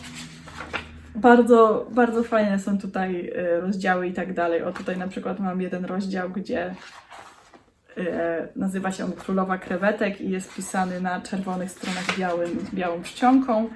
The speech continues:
Później mamy Syreni śpiew i to jest z kolei pisane na czarnych kartkach białą czcionką. No i ogólnie bardzo fajnie jest tutaj,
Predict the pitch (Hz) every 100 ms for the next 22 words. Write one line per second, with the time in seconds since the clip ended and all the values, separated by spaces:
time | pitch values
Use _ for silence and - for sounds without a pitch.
0 | - - - - 214 196 190 180 175 180
1 | 175 175 - _ _ - - _ _ -
2 | - - - - 196 202 190 190 - 196
3 | 196 190 - 190 190 180 185 - 190 180
4 | 185 190 180 180 175 190 233 233 214 -
5 | 208 208 208 202 202 208 202 - - 208
6 | 196 - 185 190 - - _ 233 226 233
7 | 214 208 202 196 196 190 - 190 185 175
8 | 180 185 - - 170 165